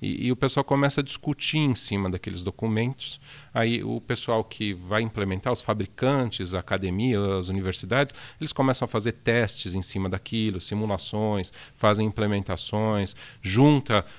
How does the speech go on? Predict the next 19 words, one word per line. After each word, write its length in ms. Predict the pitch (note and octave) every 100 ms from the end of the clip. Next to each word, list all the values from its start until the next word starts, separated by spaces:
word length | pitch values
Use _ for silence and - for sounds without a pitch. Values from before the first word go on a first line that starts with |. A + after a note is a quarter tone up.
| -
dois 260 | G#2+ A#2+
fabricantes, 640 | - G#2 F2 - B2+ A2 A2
a 40 |
universidade, 720 | G#2+ G2+ G2 - G#2 A#2 G#2+
faz 280 | - A#2 -
teste 400 | - A#2 A2+ -
pra 180 | - G2
ver 140 | G2+
se 160 | G2+ A2
interopera, 920 | G#2 A2 G2+ - G#2 G#2+ A2+ G2+ F2+ - - - -
faz 240 | B2 A#2+
teste 280 | - B2 -
pra 140 | A#2+
ver 120 | A2+ A#2+
se 120 | D#3+
o 40 |
documento 600 | B2+ D3 C3+ C3 F#3 -
tá 160 | D#3+ A2
claro 580 | - C3+ D3 D#3 A2